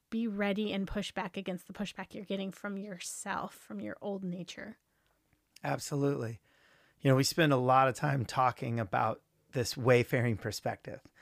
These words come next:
Speaker 2: I mean, anybody who's been tagging along and listening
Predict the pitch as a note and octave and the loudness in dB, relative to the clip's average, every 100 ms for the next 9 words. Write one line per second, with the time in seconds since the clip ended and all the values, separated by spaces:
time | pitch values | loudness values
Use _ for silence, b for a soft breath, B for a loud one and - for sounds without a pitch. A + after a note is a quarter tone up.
0 | b - C3+ C3+ D3+ D#3+ D#3 C#3 D3 - | b -4 2 8 8 8 8 8 4 4
1 | C#3+ B2+ C#3+ C#3+ C#3 C3+ C3+ C3+ C3+ A#2 | 2 6 6 6 6 4 8 8 6 4
2 | B2 C3+ C#3+ C3+ | 4 2 2 0